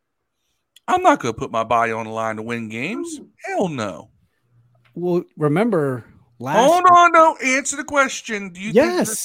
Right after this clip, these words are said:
Speaker 3: Yes.
Speaker 1: a possibility?
Speaker 3: He
Speaker 2: I mean,
Speaker 3: came
Speaker 2: it's
Speaker 3: out in a press
Speaker 2: possibility, yeah,
Speaker 3: conference and
Speaker 2: for
Speaker 3: said
Speaker 2: sure.
Speaker 3: that last year. "I can't be playing reckless like I was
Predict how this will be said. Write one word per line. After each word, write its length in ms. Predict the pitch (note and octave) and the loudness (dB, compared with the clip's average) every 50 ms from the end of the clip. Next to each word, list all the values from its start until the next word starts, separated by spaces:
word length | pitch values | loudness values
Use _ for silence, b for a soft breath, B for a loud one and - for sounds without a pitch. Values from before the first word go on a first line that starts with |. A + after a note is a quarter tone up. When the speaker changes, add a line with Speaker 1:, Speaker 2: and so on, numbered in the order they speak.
| - | -10
Speaker 3:
Yes. 80 | - - | -10 -6
Speaker 1:
a 20 | |
possibility? 760 | - G#3 G#3 G#3+ - - G3 G3 D#3+ A#2+ A2 G2 E2 - - - | -4 -2 -2 -2 -4 -8 -10 -10 -8 -8 -8 -10 -12 -16 -10 -2
Speaker 3:
He 80 | - B3+ | 0 0
Speaker 2:
I 80 | C4 | 0
mean, 60 | - - | 2 2
Speaker 3:
came 140 | B3+ B3+ B3 | 2 2 2
Speaker 2:
it's 20 | |
Speaker 3:
out 120 | B3 B3 - | 2 2 2
in 60 | D#3 | 2
a 40 | D#3 | 2
press 160 | - B3 - | 2 2 2
Speaker 2:
possibility, 140 | F3 F3+ D#3 G#3+ | 2 2 4 4
yeah, 80 | G#3 | 4
Speaker 3:
conference 240 | G3+ D#3 G3 F#3 - - | 4 2 0 -2 -4 -4
and 140 | F#3 F#3 F3+ - | -4 -2 -2 -2
Speaker 2:
for 100 | - - | -4 -4
Speaker 3:
said 200 | - A3 A3+ A3 | -2 0 0 0
Speaker 2:
sure. 100 | F3+ E3+ | 0 0
Speaker 3:
that 260 | G#3 G#3 G#3 - - | 0 0 0 -2 -4
last 400 | D#3 F3+ G3+ G#3 F#3+ - - - | -4 -2 -2 -2 -4 -6 -10 -12
year. 480 | C3 D3 G#3+ C#4+ D#4+ G3+ G2 - - _ _ _ _ _ _ _ _ _ _ _ - | -8 -4 -4 -2 -2 -4 -6 -8 -14 _ _ _ _ _ _ _ _ _ _ _ -6
"I 140 | C#3+ D#3+ | -4 -4
can't 360 | D#3 - - - G3 G#3 D#3 E3+ | -4 -6 -6 -4 -4 -4 -2 -4
be 120 | F3 F3 | -6 -6
playing 380 | - - F3 E3+ E3+ E3+ D#3 C#3 | -6 -4 -4 -2 0 0 0 -2
reckless 440 | D3 F3 F3+ - D3+ C#3+ - - | -2 -4 -6 -8 -10 -12 -10 -8
like 200 | D3 C#3 C3+ C3+ C3+ | -8 -8 -8 -8 -8
I 120 | C3 C3 | -8 -8
was 300 | B2+ B2+ C#3 C#3 C3+ B2 | -6 -6 -6 -6 -6 -8